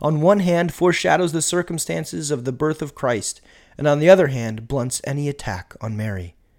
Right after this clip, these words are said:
God had worked his will in the midst of whispers of scandal." How thankful I am for the scandal of grace,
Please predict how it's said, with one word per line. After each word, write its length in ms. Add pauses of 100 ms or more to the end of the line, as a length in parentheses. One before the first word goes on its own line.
(680)
God 280
had 120
worked 340
his 200
will 340
in 120
the 60
midst 520 (280)
of 140
whispers 540
of 80
scandal." 600 (1900)
How 100
thankful 460
I 100
am 320
for 120
the 120
scandal 520
of 140
grace, 500